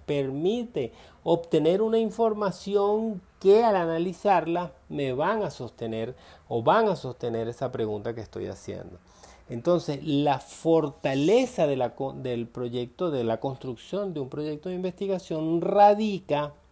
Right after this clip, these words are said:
especialmente en que permite viabilizar la construcción del trabajo especial de grado.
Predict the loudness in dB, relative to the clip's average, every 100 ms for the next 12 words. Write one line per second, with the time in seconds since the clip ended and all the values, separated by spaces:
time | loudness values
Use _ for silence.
0 | _ _ _ _ -2 -2 -2 -4 -6 -2
1 | 0 2 0 0 -2 -4 -6 -10 -10 -20
2 | -20 -14 -2 0 0 0 -2 0 0 0
3 | 0 -2 -4 0 -2 -2 -8 -10 -10 -10
4 | -4 4 6 6 4 0 0 -2 -4 -10
5 | 0 4 4 2 0 -2 -4 -6 -8 -8
6 | -10 -10 -8 -6 -4 -4 -6 -4 -4 -4
7 | -6 -10 -12 -10 -8 -8 -8 -10 -10 -12